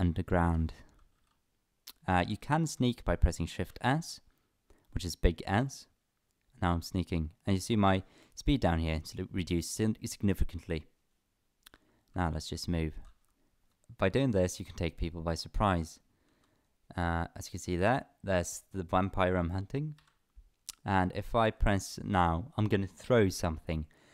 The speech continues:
I press T, and I choose whatever I want to throw, like the large copper dagger in this case.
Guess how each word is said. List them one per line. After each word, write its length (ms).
I 60
press 340
T, 400
and 140
I 60
choose 280
whatever 300
I 40
want 180
to 60
throw, 280
like 280
the 80
large 340
copper 160
dagger 400
in 80
this 180
case. 380